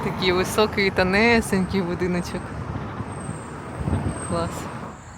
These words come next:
Отут ще мегаполіс, а через дорогу вже острів, там парк, а отам має бути десь водичка.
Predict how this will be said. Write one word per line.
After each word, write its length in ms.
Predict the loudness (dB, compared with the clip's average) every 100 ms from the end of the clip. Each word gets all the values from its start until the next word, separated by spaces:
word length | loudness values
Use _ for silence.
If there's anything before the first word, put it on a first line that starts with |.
| -16 -16 -16 -2
Отут 300 | 0 2 2
ще 140 | 4 4
мегаполіс, 840 | 4 2 2 2 4 2 -2 -6 -12 -16 -16 -16 -16 -14 -14 -14 -14 -14 -14 -14 -14 -2
а 100 | 2
через 340 | 2 2 2 4
дорогу 580 | 4 8 8 8 6 2 -2 -14 -16 -14 -14 -14 -14 -14 -14 -14 -14 -14 -14 -10 -4
вже 380 | -2 4 4 8
острів, 500 | 8 8 4 0 -2 -2 -12 -12 -14 -14 -16 -16 -16 -16 -16 -14 4
там 220 | 6 6 4
парк, 500 | 8 10 10 8 0 -12 -10 2
а 100 | 2
отам 300 | 6 6 6
має 240 | 6 4
бути 260 | 0 0 0
десь 280 | 0 -4 -4
водичка. 500 | -4 -4 -4 -6